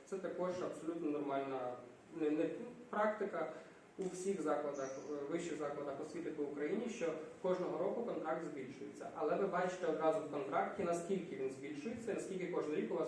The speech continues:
буде там, там також до десяти відсотків вони не мають права більше.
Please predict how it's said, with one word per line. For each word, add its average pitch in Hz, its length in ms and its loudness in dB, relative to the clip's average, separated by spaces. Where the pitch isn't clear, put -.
буде 185 140 -2
там, 143 340 -2
там 175 180 6
також 180 340 6
до 175 80 4
десяти 175 320 2
відсотків 151 480 0
вони 127 160 -2
не 135 60 -2
мають 135 220 0
права 147 260 0
більше. 135 320 -4